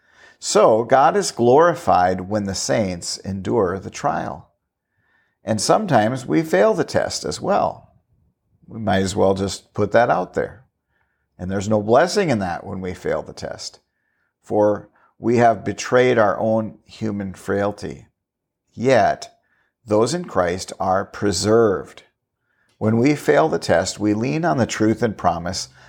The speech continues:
of First John one, eight and nine, which says, "If we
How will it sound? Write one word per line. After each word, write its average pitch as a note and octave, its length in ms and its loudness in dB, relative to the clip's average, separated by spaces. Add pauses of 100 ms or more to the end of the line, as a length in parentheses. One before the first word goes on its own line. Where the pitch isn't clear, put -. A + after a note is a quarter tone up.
(140)
of G2 160 -2
First D#3 320 0
John G#2+ 540 0
one, G#2+ 920 -2
eight A#2 300 0
and G#2 160 -2
nine, F#2+ 460 0
which G2 200 -8
says, G#2 280 2
"If G#2 160 -4
we G#2+ 240 0